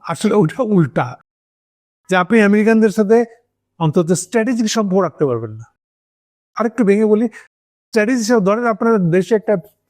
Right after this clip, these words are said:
আমেরিকান ঘাঁটি আছে, তাহলে আপনি ব্রিক্স মেম্বার হইতে পারবেন না। ক্লিয়ার? আশা করি আমি বুঝাই দিছি কি বলতে চাচ্ছি আমি। So, এই যে ধরাধরি শুরু হয়ে গেছে, মানে ওদিকে ট্রাম্প যতটা মোচড়ানি দিচ্ছে, এদিকে চীনও ততটাই মোচড়ানি দিচ্ছে।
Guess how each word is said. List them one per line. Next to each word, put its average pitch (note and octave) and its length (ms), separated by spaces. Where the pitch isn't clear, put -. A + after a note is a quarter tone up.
আমেরিকান F3+ 340
ঘাঁটি B2 340
আছে, - 300
তাহলে D3+ 220
আপনি D3 200
ব্রিক্স C#3 260
মেম্বার B2+ 260
হইতে A#2 180
পারবেন G#2+ 220
না। G3+ 180
ক্লিয়ার? F#3 420
আশা E3 260
করি D3+ 220
আমি C#3+ 200
বুঝাই D3 260
দিছি B2+ 300
কি - 160
বলতে A#2 320
চাচ্ছি - 280
আমি। - 240
So, A3 340
এই D#3+ 120
যে F#3 120
ধরাধরি G3+ 440
শুরু A3 200
হয়ে G#3 180
গেছে, F#3+ 240
মানে G3+ 220
ওদিকে F3+ 340
ট্রাম্প F#3+ 440
যতটা F#3 340
মোচড়ানি E3+ 480
দিচ্ছে, E3+ 300
এদিকে D3+ 300
চীনও G3 360
ততটাই D#3+ 520
মোচড়ানি A#2 500
দিচ্ছে। A2+ 380